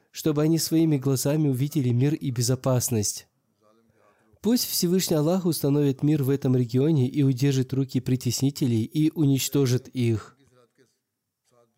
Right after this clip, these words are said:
Израиль сейчас вдоль границы с Ливаном против Хизбаллы начал боевые действия,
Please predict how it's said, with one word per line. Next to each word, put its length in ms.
Израиль 500
сейчас 480
вдоль 240
границы 460
с 140
Ливаном 420
против 380
Хизбаллы 520
начал 300
боевые 440
действия, 640